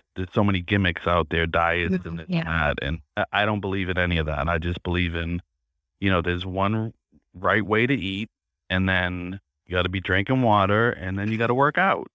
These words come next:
Speaker 1: And, you know, you
Speaker 2: Right.
Speaker 1: can work out many different ways, but the eating is the thing that this country doesn't get. So I try, that's how, that, I try to help people out like that, by leading by example. And I think that's the way I can kinda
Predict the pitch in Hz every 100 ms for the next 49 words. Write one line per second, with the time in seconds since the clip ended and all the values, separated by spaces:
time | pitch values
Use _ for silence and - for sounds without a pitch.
0 | - 87 87 92 92 87 92 92 110 113
1 | 113 113 101 107 127 127 127 107 113 123
2 | 107 95 95 90 101 117 113 101 92 92
3 | 90 90 90 92 92 87 85 85 _ 95
4 | 92 87 - _ _ _ 101 - - 117
5 | 117 - 87 82 82 _ _ 107 95 87
6 | 76 85 - _ _ - 90 85 85 92
7 | - - _ - 123 - - 127 127 -
8 | 127 - - 107 113 113 107 117 - 113
9 | 107 113 104 104 95 92 90 78 87 87
10 | 87 90 107 120 120 117 107 101 95 -
11 | 92 92 82 80 82 82 _ _ _ _
12 | - 92 98 101 104 95 90 - 85 90
13 | 87 87 87 85 80 90 87 85 78